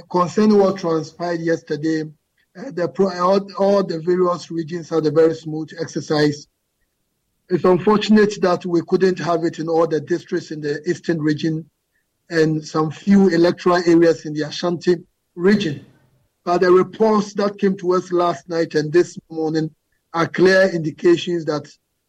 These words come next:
uh, the processes were conducted in a very, very professional manner. In some places, the turnout, uh, happened to be very high. In some places, too, especially in Greater Accra, it was low.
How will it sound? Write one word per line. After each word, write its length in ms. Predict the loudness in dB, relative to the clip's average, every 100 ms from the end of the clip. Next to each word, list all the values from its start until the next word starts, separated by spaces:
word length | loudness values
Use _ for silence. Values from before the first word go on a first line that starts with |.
| -6
uh, 80 | 0
the 140 | 0
processes 580 | 2 0 2 -2 -2 -2
were 160 | -2
conducted 720 | -2 -6 -8 -8 -4 -4 -4 -6 _ _ _
in 60 | -2
a 60 | 2
very, 200 | 4 4
very 180 | 4
professional 680 | 2 -4 -10 -6 -6 -2 -2
manner. 380 | -2 -4 -4 -6 -10 _ _ _
In 100 | -10
some 300 | -4 -2 -2
places, 500 | 2 2 2 -2 -6
the 180 | -2 -2
turnout, 600 | 0 0 2 2 2 0 -8 _ _ _ _ _
uh, 100 | -12
happened 420 | -4 -4 0 0 0
to 80 | -2
be 60 |
very 280 | 0 2 2
high. 440 | 2 0 0 0 -2 _ _ -16
In 140 | -14
some 220 | -6 -4
places, 420 | 0 2 2 -2 -8
too, 440 | -6 -4 -4 -6 _ _ -20
especially 640 | -12 -6 -2 2 4 4
in 100 | 0
Greater 360 | 2 0 0 -4
Accra, 440 | -2 -2 0 -2 _ _ _
it 160 | -16 -6
was 260 | -6 -2
low. 400 | 4 4 4 -2